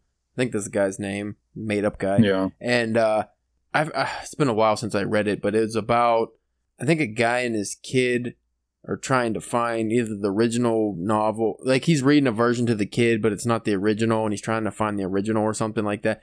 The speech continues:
Speaker 1: But it has a lot of that stuff where it's like a story written inside of a story about a story. It's weird.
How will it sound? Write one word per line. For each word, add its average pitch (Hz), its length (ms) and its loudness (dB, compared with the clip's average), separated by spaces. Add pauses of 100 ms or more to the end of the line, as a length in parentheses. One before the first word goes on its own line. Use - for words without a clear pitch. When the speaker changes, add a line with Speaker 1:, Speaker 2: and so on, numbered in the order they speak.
(120)
Speaker 1:
But 139 120 4
it 156 80 4
has 143 140 2
a 123 80 2
lot 107 240 2
of 95 60 -4
that 92 180 0
stuff 101 380 -2
where 95 460 0 (360)
it's 123 160 -4
like 131 180 2
a 110 80 -2
story 139 680 2
written 117 320 -2
inside 113 440 0
of 110 80 -6
a 110 60 -4
story 113 520 2
about 98 340 0
a 107 60 -4
story. 101 280 -2
It's 143 120 0
weird. 101 440 -2